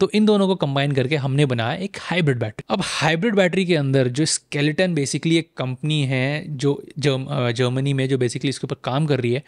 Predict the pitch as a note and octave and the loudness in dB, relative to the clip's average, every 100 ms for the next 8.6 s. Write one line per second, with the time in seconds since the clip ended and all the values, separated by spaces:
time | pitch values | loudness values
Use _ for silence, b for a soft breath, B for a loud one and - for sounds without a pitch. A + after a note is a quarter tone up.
0 | - E3+ - A3 - - C#3 - G3+ D#3 | -2 -2 0 -2 -2 -4 -2 0 0 2
1 | C#3+ B2+ B2 B2 C3+ A#2+ C3+ C3 A#2 C#3 | 0 0 -2 0 -2 -2 -4 -4 -2 -2
2 | A2+ - B2+ G#2 F3 A3+ E3+ D3 - G3+ | -2 -2 -2 -2 0 0 2 0 0 0
3 | G#3+ F3 D3 E3+ E3 - - D3 D#3 C3+ | 2 2 2 0 -2 -4 -2 0 2 0
4 | C3+ A#2+ - A#2 A2 _ _ - E3+ F#3 | -4 -4 -4 -8 -8 _ _ 2 2 2
5 | E3+ F3 F#3 E3+ D#3 F#3+ F#3 - C#3+ C3+ | -2 -2 -2 -2 0 -2 -4 -4 0 0
6 | C#3+ D3 D#3+ D#3+ D3 B2+ - D3 D3 - | 0 0 0 0 0 -2 0 -2 -2 -6
7 | D3+ D3+ - F3+ D3+ C3+ D3+ C#3+ A#2 G#2+ | -6 -6 -6 -4 -4 0 0 0 -2 -6
8 | A#2 B B B F3+ | -12 B B B -2